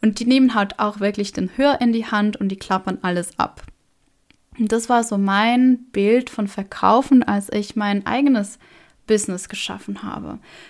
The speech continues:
Und das ist aber gar nichts, was mir entspricht. Also ich bin die Letzte, die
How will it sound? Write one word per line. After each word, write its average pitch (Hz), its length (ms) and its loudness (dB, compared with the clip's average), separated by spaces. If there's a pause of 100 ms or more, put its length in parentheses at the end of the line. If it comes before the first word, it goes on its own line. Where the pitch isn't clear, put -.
(120)
Und 214 80 0
das 226 80 -2
ist 254 200 -4
aber 220 160 0
gar 214 280 0
nichts, 254 300 -2
was - 340 -8
mir 247 280 4
entspricht. - 960 -8
Also 196 260 -2
ich 214 200 -4
bin 220 120 -2
die 208 80 -2
Letzte, 240 420 0
die 202 500 -4